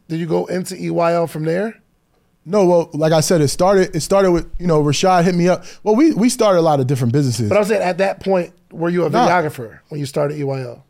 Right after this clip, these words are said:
Speaker 2: Yeah, yeah, yeah. I was, I, I mean, I'm still, you know, I'm still a, I'm still gonna pick up a camera and do what I do.
Speaker 1: But I'm saying your main source of income. Were you a videographer at that point when you and Rashad are having this conversation?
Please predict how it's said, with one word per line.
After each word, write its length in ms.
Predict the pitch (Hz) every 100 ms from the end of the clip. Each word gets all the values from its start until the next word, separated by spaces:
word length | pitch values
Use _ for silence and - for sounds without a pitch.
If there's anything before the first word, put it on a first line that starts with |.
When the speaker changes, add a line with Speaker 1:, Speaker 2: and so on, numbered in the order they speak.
| _ _ _
Speaker 2:
Yeah, 260 | - 190 302
yeah, 240 | 226 214
yeah. 220 | 160 156 156
I 40 |
was, 200 | 208 170 -
I, 100 | 180
I 80 | 185
mean, 180 | 185 180
I'm 140 | 170
still, 320 | - 240 247
you 80 | 196
know, 80 | 185
I'm 120 | 185
still 340 | 185 247 190 135
a, 40 |
I'm 160 | - 175
still 180 | - 220
gonna 140 | 160
pick 100 | 151
up 80 | 139
a 40 | 117
camera 300 | 185 170 131
and 60 |
do 100 | 127
what 100 | 139
I 80 | 131
do. 260 | 120 175 170 - -
Speaker 1:
But 80 | 233
I'm 80 |
saying 200 | 226 226
your 100 | 196
main 260 | 190 196 208
source 260 | 190 190 175
of 100 | 160
income. 480 | 175 147 127 104 _ _ _ _ - _ _ _ _ _ -
Were 140 | 156
you 160 | 180 196
a 80 | 175
videographer 540 | 196 202 196 170 165
at 100 | 147
that 220 | 185 202
point 360 | - 190 143 143 - _ _ _ _ _
when 260 | 156 160 170
you 180 | 175 180
and 160 | 175 - - _ -
Rashad 300 | 143 175 165
are 40 |
having 220 | 165 156
this 120 | 151 -
conversation? 600 | 147 135 135 143 123